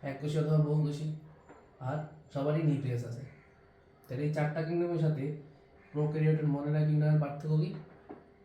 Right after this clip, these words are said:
যে মেইন পার্থক্য মনেরা কিংডমের নি-, কোষে নিউক্লিয়াস নেই, আর এই চারজন, চারটা কিংডমের কোষে কি আছে?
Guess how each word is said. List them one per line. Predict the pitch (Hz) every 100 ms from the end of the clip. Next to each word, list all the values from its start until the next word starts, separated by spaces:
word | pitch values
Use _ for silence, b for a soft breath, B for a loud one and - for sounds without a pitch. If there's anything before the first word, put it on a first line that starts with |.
| - _ -
যে | 131 139 175 -
মেইন | 139 147
পার্থক্য | 151 147 156 156 190 202 -
মনেরা | 139 131 139 147
কিংডমের | 139 147 160 165
নি-, | 147 - 127
কোষে | 135 123 185 208 - B B B
নিউক্লিয়াস | 139 147 139 120
নেই, | - - - - -
আর | 120
এই | 131 131
চারজন, | 131 131 139 143 151
চারটা | 139 135 - 151
কিংডমের | 151 147 147 147 151
কোষে | - 175
কি | 170 165
আছে? | 151 -